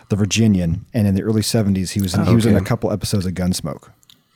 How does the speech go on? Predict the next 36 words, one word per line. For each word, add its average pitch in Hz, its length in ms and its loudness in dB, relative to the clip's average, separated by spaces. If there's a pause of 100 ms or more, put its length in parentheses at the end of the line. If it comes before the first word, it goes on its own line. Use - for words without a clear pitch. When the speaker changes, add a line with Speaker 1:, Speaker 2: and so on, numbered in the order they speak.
(640)
Speaker 2:
Mm. 95 440 -4
See, 107 220 2
I 95 120 2
think 175 180 -2
that's 110 160 2
really 107 180 4
interesting, 90 500 -2
actually, 90 480 -2 (380)
kinda 92 280 2
about 92 300 0
the - 160 -2
impact 98 640 -4
of 87 260 -4
this - 160 -4
show, 87 600 -4 (240)
is 98 140 -6
that 85 160 -2
Harrison 117 420 0
Ford, 92 380 0
who 92 160 0
is, 87 320 -2 (600)
you 85 60 -6
know, 80 100 -2
for 98 220 0
us, 92 280 0
Han 87 260 0
Solo, 90 580 2 (460)
and 165 160 -2
then, 87 440 -4 (1000)
I 110 40 0
mean, 98 100 2
he 92 60 4
went 92 160 2
on 85 80 -2
to - 60 -14
play 80 280 0